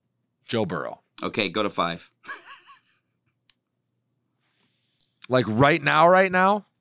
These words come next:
Speaker 2: Yeah, yeah, I get, yeah. I mean, for the year,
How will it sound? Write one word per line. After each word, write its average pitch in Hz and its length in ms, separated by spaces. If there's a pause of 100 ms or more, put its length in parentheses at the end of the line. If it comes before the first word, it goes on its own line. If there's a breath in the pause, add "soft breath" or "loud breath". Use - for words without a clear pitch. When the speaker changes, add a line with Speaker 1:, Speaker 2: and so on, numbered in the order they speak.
(200)
Speaker 2:
Yeah, 196 340
yeah, 202 280
I 170 120
get, 160 220
yeah. 151 240
I 107 100
mean, 113 200
for 117 160
the 110 300
year, 113 420